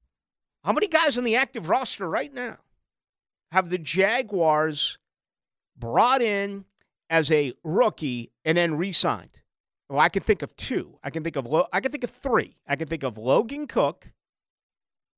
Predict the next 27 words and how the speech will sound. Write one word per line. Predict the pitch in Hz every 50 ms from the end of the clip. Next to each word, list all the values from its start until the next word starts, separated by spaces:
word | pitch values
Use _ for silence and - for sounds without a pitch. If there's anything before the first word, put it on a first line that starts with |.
| _ _ _ _ _ _ _ _ _ _
I | - 151 165
can | 175 175
think | 175 165 160
of | 143
Devon | 123 135 139 120 139 147 190 247 285
Hamilton. | 269 247 233 185 156 135 123 - - 113 107 147 170 - _ _ _ _ _ _ _ _ _ _ _ _ _ _ _ _ _ _ _ _ _ _ _ _ _ _ _ _ _ _ _
And | 170 175 180
I | 180 185
can | 185 180
think | 185 185 156
of | -
Cam | - 175 165 156 135
Robinson. | 117 98 87 95 - - - - _ _ _ _ _ _ _ _ _ _ _ _ _ _ _ _ _ _ _ _ _ _ _ _ _ _ _ _
Am | 143 139
I | 135 139
missing | 175 233 254 - 302 294
any? | 294 302 302 311 302 _ _ _ _ _ _
Smoot's | - - - 156 190 262 254 - -
a | 208
free | - 226 247 247 233
agent | 233 240 214 214 254 262
again. | 226 247 240 247 247 240 226 - _ _ _ _ _ _ _ _ _
Shatley's | - - - 196 208 233 - 240 247 214 -
a | 190
free | - - 247 247 233 226
agent | 226 233 202 202 226
again. | 240 190 226 233 226 226 220